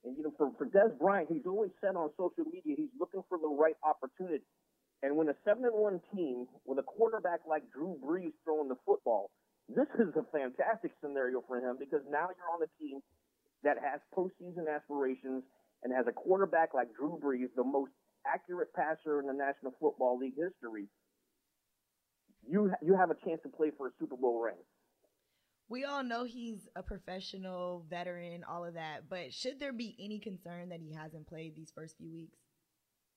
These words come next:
Speaker 1: And here's the beauty of working him in. You know, you get him in now, you find out what kind of football shape he's in, but if you look at a lot of his social media posts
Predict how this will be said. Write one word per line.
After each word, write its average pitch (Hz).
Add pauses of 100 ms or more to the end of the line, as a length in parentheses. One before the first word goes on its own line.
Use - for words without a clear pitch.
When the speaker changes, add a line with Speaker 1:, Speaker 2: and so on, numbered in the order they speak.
(460)
Speaker 1:
And 170
here's 196
the 190
beauty 170
of 143 (460)
working 160
him 151
in. 135 (500)
You 127
know, 135
you 135
get 180
him 214
in 180
now, 110 (760)
you 247
find 185
out 190
what 196
kind 190
of 165 (100)
football 175
shape 135
he's 123
in, 127
but 139
if 139
you 156
look 180
at 160
a 139
lot 156
of 147
his 139
social 165
media 185
posts 131